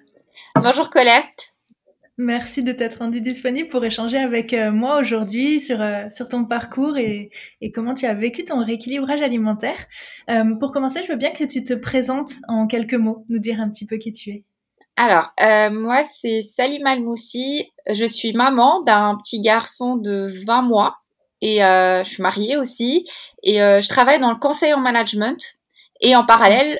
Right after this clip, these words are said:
Speaker 1: je suis hôte du podcast Entreprendre by Elle. Donc avec Colette, on se connaît parce que je l'ai déjà, <laughs> j'ai déjà eu comme invitée.
Speaker 2: D'accord, ouais, très bien, effectivement. Euh,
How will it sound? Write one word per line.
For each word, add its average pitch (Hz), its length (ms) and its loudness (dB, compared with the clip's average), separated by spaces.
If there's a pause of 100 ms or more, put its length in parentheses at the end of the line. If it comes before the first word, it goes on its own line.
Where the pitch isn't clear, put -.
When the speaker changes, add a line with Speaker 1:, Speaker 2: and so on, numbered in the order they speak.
Speaker 1:
je 208 120 -4
suis - 260 -2
hôte 294 140 6
du 226 160 -8
podcast 208 440 -2
Entreprendre 247 600 0
by 190 140 6 (100)
Elle. 165 180 -2 (500)
Donc 190 160 2
avec 208 260 6
Colette, 226 260 6
on 240 80 6
se 240 100 -2
connaît 240 300 4
parce 285 180 2
que 214 100 2
je 208 80 0
l'ai 196 100 6
déjà, 208 580 6 (140)
<laughs> - 160 -8
j'ai 269 100 2
déjà 277 340 4
eu 269 100 0
comme 226 220 -2
invitée. 214 520 0 (1040)
Speaker 2:
D'accord, 247 540 -4
ouais, 208 140 -8
très 220 220 -10
bien, 208 240 -14 (100)
effectivement. 226 680 -12 (500)
Euh, 233 400 0